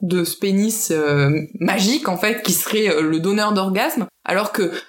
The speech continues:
il y a, genre, euh, je crois que c'est dans les statistiques, quatre-vingt-six pour cent des, des femmes lesbiennes ont un orgasme à chaque rapport, euh, contre soixante-cinq pour cent des hétéros.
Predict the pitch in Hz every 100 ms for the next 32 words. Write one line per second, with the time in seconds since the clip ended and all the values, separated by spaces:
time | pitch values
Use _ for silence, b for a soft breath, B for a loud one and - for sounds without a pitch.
0 | - 175 160 156 156 160 160 156 165 -
1 | - 208 - 156 165 170 180 180 196 262
2 | 254 151 - 175 175 185 185 208 196 170
3 | 165 160 170 175 170 165 180 202 170 160
4 | 156 165 175 185 190 170 160 170 - 175
5 | 226 277 - 165 160 170 170 185 185 185
6 | 180 180 175 175 214 208 180 175 240 285